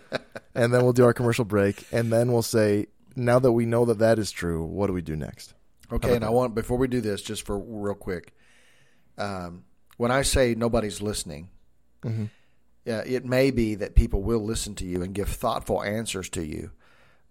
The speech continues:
Speaker 2: but while they're doing that, they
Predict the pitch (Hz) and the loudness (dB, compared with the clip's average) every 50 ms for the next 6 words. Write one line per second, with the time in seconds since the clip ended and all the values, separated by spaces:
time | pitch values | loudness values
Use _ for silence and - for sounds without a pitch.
0 | _ _ _ _ _ _ _ _ _ _ - 120 123 123 - - 135 117 113 117 | _ _ _ _ _ _ _ _ _ _ -2 0 0 0 -2 -2 0 2 6 8
1 | 127 135 120 117 110 101 87 113 131 139 127 110 98 85 76 78 - - _ _ | 8 8 8 6 2 2 2 0 0 0 0 -2 -4 -4 -4 -6 -8 -12 _ _
2 | _ _ _ - - 117 113 110 | _ _ _ -4 -2 0 0 0